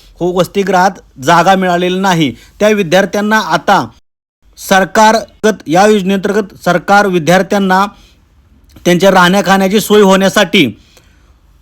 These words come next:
चाळीस हजार ते साठ हजार रुपयापर्यंत मानधन देतं. त्यामुळे आता या योजनेची तारीख वाढवण्यात आलेली आहे. आता ह्याची तारीख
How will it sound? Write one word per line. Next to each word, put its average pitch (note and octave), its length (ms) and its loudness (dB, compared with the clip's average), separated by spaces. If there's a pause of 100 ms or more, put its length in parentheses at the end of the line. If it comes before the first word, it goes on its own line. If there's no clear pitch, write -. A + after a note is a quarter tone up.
(180)
चाळीस G#3 360 2
हजार G#3+ 340 2
ते A3 100 0
साठ G3 300 0
हजार F#3+ 220 0
रुपयापर्यंत F#3 640 0 (400)
मानधन E3+ 600 0
देतं. E3+ 420 2 (420)
त्यामुळे A3 320 2
आता A3+ 200 0
या A3 320 2
योजनेची G3+ 480 -2
तारीख G3 460 -2
वाढवण्यात F3+ 400 -2
आलेली F3+ 260 -4
आहे. F3+ 300 -2
आता E3+ 200 -6
ह्याची F#3 220 -2
तारीख G3 340 -2